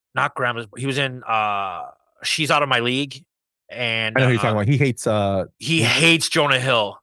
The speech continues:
Speaker 2: Hey, Brush, but Jay Baruchel.
Speaker 1: Jay Baruchel,
Speaker 2: Jay
Speaker 1: yeah,
Speaker 2: Baruchel.
Speaker 1: yeah.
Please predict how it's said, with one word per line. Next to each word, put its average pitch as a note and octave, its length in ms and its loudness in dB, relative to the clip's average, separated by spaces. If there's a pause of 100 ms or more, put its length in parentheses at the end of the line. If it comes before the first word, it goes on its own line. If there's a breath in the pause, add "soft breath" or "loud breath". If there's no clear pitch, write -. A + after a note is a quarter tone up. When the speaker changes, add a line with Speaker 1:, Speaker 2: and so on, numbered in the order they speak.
(140)
Speaker 2:
Hey, C#3+ 120 2
Brush, C3 280 -2 (120)
but B2 180 0
Jay C3+ 180 2
Baruchel. A#2+ 420 -2
Speaker 1:
Jay G3 200 4
Baruchel, F3 380 4
Speaker 2:
Jay D3 80 4
Speaker 1:
yeah, D3+ 160 6
Speaker 2:
Baruchel. B2+ 100 4
Speaker 1:
yeah. C#3+ 260 4